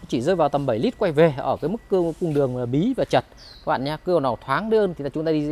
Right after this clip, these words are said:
nó rất ít hơn các bạn nhé. Đây các bạn này,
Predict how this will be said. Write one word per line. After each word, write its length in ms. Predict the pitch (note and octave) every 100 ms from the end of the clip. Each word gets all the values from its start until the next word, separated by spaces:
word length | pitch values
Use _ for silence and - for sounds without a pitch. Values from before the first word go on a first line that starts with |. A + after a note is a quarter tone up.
| C#3+ C3
nó 120 | C#3
rất 140 | E3 G#3+
ít 160 | A3
hơn 180 | G3+ F#3 -
các 80 |
bạn 140 | E3 A#2+
nhé. 120 | E3 - - - - - -
Đây 160 | C3+
các 120 | C3+ E3
bạn 140 |
này, 100 | A#2+